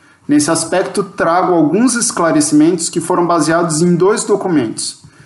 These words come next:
no Informe da Sociedade Brasileira de Medicina do Exercício e do Esporte, publicado na última terça-feira, e na entrevista com o pesquisador Jeffrey Woods, da Universidade de Illinois,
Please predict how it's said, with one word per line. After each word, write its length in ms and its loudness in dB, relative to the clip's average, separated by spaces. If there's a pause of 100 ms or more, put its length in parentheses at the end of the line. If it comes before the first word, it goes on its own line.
(160)
no 140 2
Informe 400 0
da 100 -2
Sociedade 560 0
Brasileira 540 2
de 100 -2
Medicina 520 0
do 80 -2
Exercício 680 -2
e 40 -10
do 100 -12
Esporte, 640 -4 (640)
publicado 600 2
na 140 2
última 420 0
terça-feira, 840 -2 (520)
e 100 4
na 120 2
entrevista 640 0
com 200 0
o 40 -2
pesquisador 800 0
Jeffrey 400 0
Woods, 680 2
da 120 -2
Universidade 680 0
de 140 4
Illinois, 560 2